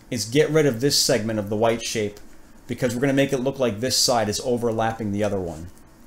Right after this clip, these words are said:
So to do that, I'm gonna zoom in over this. I'm gonna hold Control and roll up the mouse wheel.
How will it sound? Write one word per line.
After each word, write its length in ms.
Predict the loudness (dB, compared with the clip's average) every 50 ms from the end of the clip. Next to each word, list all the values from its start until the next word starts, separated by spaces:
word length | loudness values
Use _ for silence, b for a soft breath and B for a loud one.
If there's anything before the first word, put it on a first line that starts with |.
| -20 -20 -20 -20 -20 -20 B B B B B B
So 140 | B -6 -4
to 80 | -4 -2
do 160 | 0 4 6
that, 380 | 6 6 6 6 4 0 -2 -4
I'm 80 | -4 -2
gonna 120 | 0 0
zoom 280 | 0 0 2 2 4 4
in 80 | 2 2
over 200 | 0 0 0 -2
this. 240 | -2 -2 -2 -4
I'm 80 | -4 -2
gonna 100 | -4 -2
hold 260 | 0 0 0 0 0
Control 400 | -2 -4 -4 0 0 2 2 2
and 80 | 2 0
roll 200 | 0 2 2 0
up 100 | 0 -2
the 80 | -4
mouse 320 | -4 -4 -4 -4 -4 -6 -8
wheel. 240 | -8 -6 -6 -8